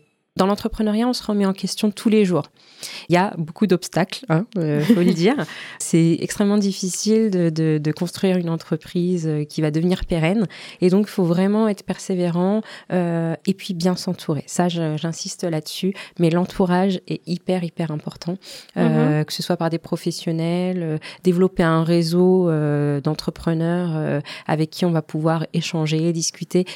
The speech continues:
Speaker 1: C'est hyper important, je pense, pour, euh, pour se lancer.
Speaker 2: Donc, s'entourer, s'entourer, s'entourer
Speaker 1: Mm.
Speaker 2: et être persévérant.
Speaker 1: Mm.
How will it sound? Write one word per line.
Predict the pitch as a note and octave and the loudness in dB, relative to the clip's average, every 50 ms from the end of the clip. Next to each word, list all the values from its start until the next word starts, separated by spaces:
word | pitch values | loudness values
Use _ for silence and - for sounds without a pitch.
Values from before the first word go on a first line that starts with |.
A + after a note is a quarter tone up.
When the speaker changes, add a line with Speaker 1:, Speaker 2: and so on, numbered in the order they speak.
| - - | -16 -10
Speaker 1:
C'est | - - - - | -6 -6 -4 -4
hyper | F#3 - - F#3 E3+ | -2 -2 0 0 0
important, | D#3+ D#3+ - - - - D#3+ D#3 | 0 -2 -6 -8 -6 -4 -6 -6
je | - | -6
pense, | - - D3 - | -4 -6 -6 -6
pour, | - - - D#3 D3+ | -6 -6 -6 -4 -4
euh, | - - - - D3 - C#3+ D3+ - | -2 -2 -2 -2 -2 -2 -4 -4 -6
pour | - - - | -8 -6 -6
se | - - | -4 -4
lancer. | D3 C3+ - - - _ _ - | -4 -6 -6 -10 -14 _ _ -2
Speaker 2:
Donc, | A3 A3 G3+ F#3+ - | 0 0 0 0 0
s'entourer, | - A#3 A3 G#3 - A3+ A#3 A#3 | 0 0 0 0 0 2 2 2
s'entourer, | A3 - A3+ G#3 - G#3+ G#3 G3 | 2 2 0 0 2 0 0 0
s'entourer | - - G#3 G3 - G3+ G3 F#3+ G#3 G#3+ A3+ B3 C4 B3 - | 0 0 -2 0 0 -2 -2 0 2 2 4 4 2 2 2
Speaker 1:
Mm. | G3+ | 2
Speaker 2:
et | G#3+ - - | 0 2 2
être | F#3+ A3 A3 - - A3+ | 0 -2 -2 -2 -2 -2
persévérant. | G#3 G#3 G3 - A3+ - A3 G3+ G#3+ G3+ F#3+ F#3+ F#3+ - - - - - F#3+ | -2 -2 -4 -4 -2 0 2 2 2 2 2 0 -2 -4 -10 -18 -8 -4 -2
Speaker 1:
Mm. | F3 D#3 | -2 0